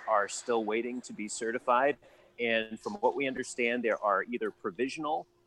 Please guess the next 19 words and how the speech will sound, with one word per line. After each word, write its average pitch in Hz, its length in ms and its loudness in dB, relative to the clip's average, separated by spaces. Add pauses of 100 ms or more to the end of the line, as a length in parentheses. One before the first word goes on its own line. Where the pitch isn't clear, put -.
(140)
or 117 500 6 (100)
some 139 580 -4
overseas 127 600 -4
ballots 113 640 2 (100)
that 104 240 0
are 104 140 -2
still - 340 -4
being 110 300 -4 (140)
counted 110 340 0 (100)
in 101 160 -8
some 113 300 0
counties. 107 560 -2 (420)
Um, 101 300 2
so 110 380 4
about 104 240 4
a 98 40 -4
third, 165 560 -2 (500)
uh, 104 360 -2
of 107 60 -8